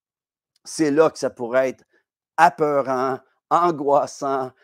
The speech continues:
et surprenant. Et maintenant, nous qui vivons ensemble en Jésus, en ce siècle, en même temps, vous êtes-vous déjà arrêté à penser à ça ? J'ai, euh, on a une amie, euh, qui reste dans le coin de, euh, euh, attends un peu, c'est,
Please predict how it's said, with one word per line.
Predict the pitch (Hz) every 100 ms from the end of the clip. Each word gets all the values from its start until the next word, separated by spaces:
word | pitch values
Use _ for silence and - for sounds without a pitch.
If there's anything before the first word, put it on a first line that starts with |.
| _ -
et | 131
surprenant. | - - 165 - 135 135 131 120 - _ _ -
Et | 127
maintenant, | 151 147 170 208 226 165 _ -
nous | 147 277 262
qui | - 175
vivons | 175 160 170 156
ensemble | 151 - 185 202 185 127 107 _ _ -
en | 151 165
Jésus, | 139 170 151 156 196
en | 143 156
ce | - 156
siècle, | - - 214 208
en | 147
même | 147 156 143
temps, | 185 139
vous | 117
êtes-vous | 190 180
déjà | 302 339 233
arrêté | 214 160 139
à | 160
penser | 156 135 131 143
à | 127
ça ? | 143 135 _ _ _ 110
J'ai, | 135 143 131
euh, | 120 107 _ _ _
on | - 127
a | 147 143 113
une | 131 107 131 143
amie, | 139 143 175 180 - _ -
euh, | 120 117
qui | 113 -
reste | 120 139 -
dans | 131 123
le |
coin | - 139 147
de, | 131 117 113 107 92 _ _ -
euh, | 104 107 101 95 _ _ _ _ _ _
euh, | 104 101
attends | - 107
un | 104
peu, | - 92
c'est, | - 92 87